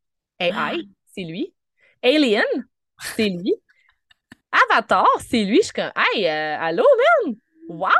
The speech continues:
Speaker 2: Ouais,
Speaker 1: dude ! »
Speaker 2: c'est hot. Ouais.
Speaker 1: En tout cas,
Speaker 2: Ouais.
Speaker 1: fait que, tu sais, <laughs> Pluton en Verseau va nous amener dans,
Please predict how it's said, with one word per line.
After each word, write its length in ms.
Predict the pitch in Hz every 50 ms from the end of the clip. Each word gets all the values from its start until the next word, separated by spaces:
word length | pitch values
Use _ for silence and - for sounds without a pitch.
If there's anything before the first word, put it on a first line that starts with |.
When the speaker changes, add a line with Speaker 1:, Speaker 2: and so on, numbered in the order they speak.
| 659
Speaker 2:
Ouais, 40 | 214
Speaker 1:
dude ! » 100 | 208 339 466 659 587 440 -
Speaker 2:
c'est 160 | 214 190 175 185 190 196 - _ _ - 208
hot. 40 | 190
Ouais. 260 | 190 185 185 180 175 - -
Speaker 1:
En 60 | 240
tout 80 | 247 - -
cas, 120 | 269 240
Speaker 2:
Ouais. 240 | 220 190 185 180 180 _ _ _ _ -
Speaker 1:
fait 140 | - 220 220
que, 60 | 214
tu 80 | - 311
sais, 240 | 349 415 415 - _ _ _ _ _ _ -
<laughs> 340 | 330 403 - - - - -
Pluton 220 | - 240 226 349 381 440 415
en 40 | 320
Verseau 340 | 247 240 254 - - 359 349
va 100 | 311 240
nous 160 | 226 220 214
amener 320 | 214 208 208 226 254 294
dans, 200 | 269 208 190 196